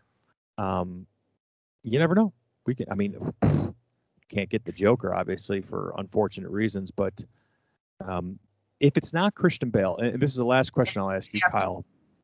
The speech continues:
Speaker 2: It would have
Speaker 1: Who
Speaker 2: to be, 'cause there's,
Speaker 1: Okay.
Speaker 2: there's nobody else. I mean,
Speaker 1: It, but
Speaker 2: there's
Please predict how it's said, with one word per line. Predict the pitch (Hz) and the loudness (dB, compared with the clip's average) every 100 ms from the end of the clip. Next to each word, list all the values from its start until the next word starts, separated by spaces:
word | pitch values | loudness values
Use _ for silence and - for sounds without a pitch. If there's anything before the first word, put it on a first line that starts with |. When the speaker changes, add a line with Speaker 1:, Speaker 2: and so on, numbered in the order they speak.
| _ - | _ -2
Speaker 2:
It | 175 | 4
would | 170 | 6
have | 151 151 156 | 10 10 10
Speaker 1:
Who | |
Speaker 2:
to | 135 | 6
be, | 101 85 - _ _ | 2 -6 -8 _ _
'cause | - - - | -14 -8 0
there's, | 120 139 | 0 2
Speaker 1:
Okay. | - | 0
Speaker 2:
there's | 151 151 - | 0 0 -2
nobody | _ _ - | _ _ -16
else. | - 170 - - - - _ _ _ | -10 -8 -4 -4 -4 -10 _ _ _
I | 139 | 0
mean, | 131 131 127 | 2 2 4
Speaker 1:
It, | 147 | 4
but | 165 | 6
Speaker 2:
there's | 143 127 | 4 0